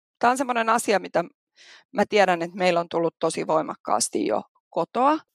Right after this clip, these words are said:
Mun perheessä on ollut vähän tällainen, niinku, self-made meininki ja meidän suvussa, ja se, niinku, tulee tosi vahvasti siellä, että kuka tahansa pystyy, niinku, huikeisiin hommiin, että ihmistä ei pidä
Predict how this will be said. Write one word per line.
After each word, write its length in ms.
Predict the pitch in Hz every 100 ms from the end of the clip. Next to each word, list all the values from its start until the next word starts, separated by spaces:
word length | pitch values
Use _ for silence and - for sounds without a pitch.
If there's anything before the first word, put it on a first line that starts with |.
| -
Mun 140 | 233
perheessä 480 | 233 240 220 185 190
on 80 | 175
ollut 200 | 175 170
vähän 180 | 185 -
tällainen, 260 | 185 170
niinku, 260 | 170 302 160 - _ _ -
self-made 880 | - 233 202 - - 170 165 - - - _ _ _ _
meininki 720 | 214 294 339 269 233 240 233 - _ _
ja 80 | 196
meidän 220 | 196 185
suvussa, 580 | 220 240 220 208 - 180 - -
ja 80 |
se, 140 | 185 208
niinku, 240 | 196 180 175
tulee 240 | - 202 180
tosi 280 | 175 170 170
vahvasti 460 | 175 175 170 -
siellä, 340 | - - 160 -
että 180 | -
kuka 180 | - - -
tahansa 540 | 220 233 170 - 170 175 - - - -
pystyy, 380 | 190 202 - 175
niinku, 280 | 170 - 175
huikeisiin 640 | 214 208 160 160 165 165
hommiin, 360 | 175 170 160 160
että 160 | 170
ihmistä 420 | 190 196 190 185
ei 80 | 165 165
pidä 260 | 165 156